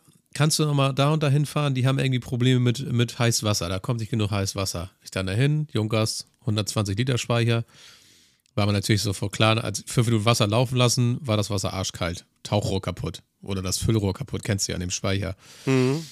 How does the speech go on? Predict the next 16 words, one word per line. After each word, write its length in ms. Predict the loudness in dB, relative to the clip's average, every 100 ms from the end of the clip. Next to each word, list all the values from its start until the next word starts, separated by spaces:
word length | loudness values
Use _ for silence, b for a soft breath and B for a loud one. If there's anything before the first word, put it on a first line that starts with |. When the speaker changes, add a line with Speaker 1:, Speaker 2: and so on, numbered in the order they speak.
| -8
Speaker 2:
mhm. 220 | -6 -4
Speaker 1:
Und 100 | -2
dann 140 | 2 4
sagte 220 | 4 4
er, 40 |
„Ja, 280 | 2 2 0 -4 b b b -4
äh, 380 | 0 0 0 -4 b b b
wir 100 | 2
haben 100 | 4
hier 140 | 6 4
auch 80 | 2
immer 140 | 4
so 100 | 4
ein, 180 | 4 4
so 120 | 4
ein, 200 | 4 4